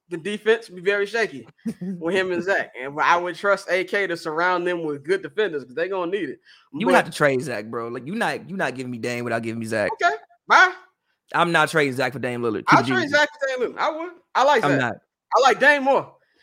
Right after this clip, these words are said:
Speaker 1: And that tells you how much I believe in Pat Williams. I believe in Pat Williams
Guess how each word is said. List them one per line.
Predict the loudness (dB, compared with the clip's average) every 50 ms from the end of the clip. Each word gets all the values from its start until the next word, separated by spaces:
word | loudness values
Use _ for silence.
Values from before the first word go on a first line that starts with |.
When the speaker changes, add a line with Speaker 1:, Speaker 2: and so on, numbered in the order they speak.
| _ _ _ _ -2
Speaker 1:
And | 2 6 6
that | 6 6 8
tells | 6 6 8 8
you | 6
how | 6
much | 6 4 2 4
I | 4 4 4
believe | 4 0 -2 -2 -2 -2 -2 -4
in | -2
Pat | 2 4 4 4 4
Williams. | 2 2 2 2 4
I | 6 6
believe | 6 6 2 -2 0 0
in | 0 0
Pat | 2 2 2 2 4
Williams | 2 2 2 2 -2 -4 -6